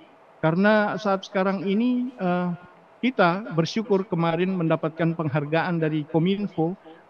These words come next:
tentang upaya keras kita untuk melengkapi, meningkatkan kualifikasi dari, eh, I T supaya kemudian kita bisa, eh, apa, eh, eh, mendapatkan manfaat yang besar dari, eh, pengelolaan berbasis I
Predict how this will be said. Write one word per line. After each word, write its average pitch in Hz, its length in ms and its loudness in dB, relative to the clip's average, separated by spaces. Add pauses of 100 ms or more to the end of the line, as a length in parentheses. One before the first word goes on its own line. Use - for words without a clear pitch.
(280)
tentang 190 480 4
upaya 190 400 2
keras 185 400 -4
kita 185 320 -4
untuk 170 320 -2
melengkapi, 185 800 0
meningkatkan 175 880 -2
kualifikasi 160 800 -2
dari, 143 320 0 (480)
eh, 151 160 0
I 151 160 2
T 208 240 -2
supaya 165 400 -2
kemudian 165 400 -2
kita 180 240 -6
bisa, 180 400 -4 (400)
eh, 147 240 0
apa, 180 400 -2 (160)
eh, 147 320 -2 (400)
eh, 147 160 0
mendapatkan 151 560 2
manfaat 151 400 0
yang 151 160 2
besar 165 400 0
dari, 143 400 -2 (400)
eh, 156 160 0
pengelolaan 147 720 2
berbasis 143 480 -4
I 147 160 -4